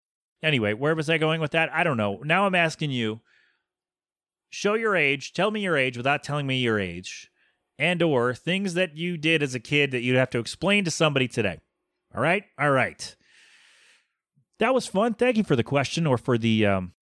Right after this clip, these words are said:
for the prompt. There we go. Well, yeah, that was a good time, right? Did we have fun?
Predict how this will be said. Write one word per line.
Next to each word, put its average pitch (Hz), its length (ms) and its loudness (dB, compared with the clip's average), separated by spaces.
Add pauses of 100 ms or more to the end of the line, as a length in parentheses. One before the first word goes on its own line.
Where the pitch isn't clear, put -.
(180)
for 127 160 2
the 104 80 -4
prompt. - 520 -2 (280)
There 180 80 0
we 127 80 4
go. 113 380 -2
Well, 240 100 0
yeah, 247 60 2
that 269 100 2
was 202 120 0
a - 20 -10
good 117 160 0
time, 160 300 0 (100)
right? 233 340 0
Did 196 140 -4
we 226 80 2
have 214 120 0
fun? 202 340 0